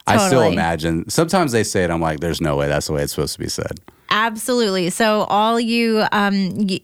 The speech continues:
Speaker 2: if you're with us and you're like, "I can't read all those names," just listen to it and see what they say. And, you know, just know you're not alone in that. I love that. Okay, last but not least, what are you grateful for right now?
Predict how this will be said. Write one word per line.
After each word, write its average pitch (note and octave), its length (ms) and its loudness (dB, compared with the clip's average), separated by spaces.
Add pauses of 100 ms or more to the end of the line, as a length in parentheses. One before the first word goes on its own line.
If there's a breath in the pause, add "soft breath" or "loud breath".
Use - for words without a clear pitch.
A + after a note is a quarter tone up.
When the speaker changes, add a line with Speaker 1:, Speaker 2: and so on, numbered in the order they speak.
(100)
Speaker 2:
if G#3+ 200 0
you're A3+ 160 4
with A3+ 280 0
us F#3+ 180 0
and G3 100 0
you're G3 120 2
like, G3 200 0
"I G#3 120 -4
can't A3 320 -2
read F3+ 160 0
all F3 140 0
those F3 220 -2
names," F#3 520 0 (340 loud breath)
just - 220 -6
listen C4+ 260 0
to G#3+ 120 -2
it F3 180 2
and F3+ 180 0
see G#3+ 160 -2
what G3+ 160 0
they G3+ 160 -2
say. F3+ 400 -2
And, F3 500 -2
you A3+ 140 0
know, F3+ 140 0
just G#3 180 -2
know A3+ 100 2
you're G3 160 0
not F3+ 200 0
alone F3 280 0
in F3 120 -2
that. D#3+ 340 -2
I G#3 80 2
love G3 280 0
that. C#3+ 300 -2 (520 loud breath)
Okay, A#3 480 2
last A#3+ 480 -2
but D4 100 -4
not C#4+ 160 0
least, B3 280 0
what A3 180 2
are - 20 2
you A#3 260 2
grateful G#3 440 0
for F#3 260 -2
right F3 220 0
now? F3+ 320 0